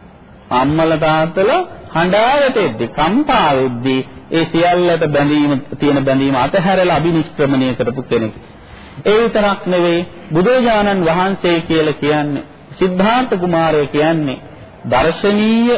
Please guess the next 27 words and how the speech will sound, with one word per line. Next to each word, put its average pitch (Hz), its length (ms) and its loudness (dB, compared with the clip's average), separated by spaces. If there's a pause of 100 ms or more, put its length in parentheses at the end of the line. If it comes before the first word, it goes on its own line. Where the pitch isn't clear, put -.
ප්‍රසාදාවහ 180 960 0
කෙනෙක්. 156 300 -6 (420)
හ්ම්. 151 240 -6 (840)
සිල්වන්ත 226 760 2
කෙනෙක්. 170 360 0 (420)
මොන 151 240 2
වගේ 214 320 2
සිල්වන්ත 208 440 0
කෙනෙක්ද? 165 400 0
තරුණ 170 500 0
කාලෙම 214 480 2
සිල්වත් 185 460 0
කෙනෙක්. 123 300 -4 (420)
මං 156 240 0
සිල්වත් 180 400 2
වෙලා 185 200 0
තියෙන 202 180 2
වයසට 175 340 0
ගියාට 208 320 0
පස්සේ. - 500 -4 (320)
<laughs> - 340 -14 (160)
වයසට 214 200 2
ගියාට 208 320 2
පස්සේ 214 300 0
ඉබේ 202 240 2
සීලය 226 200 2
රැකෙනවා 190 420 0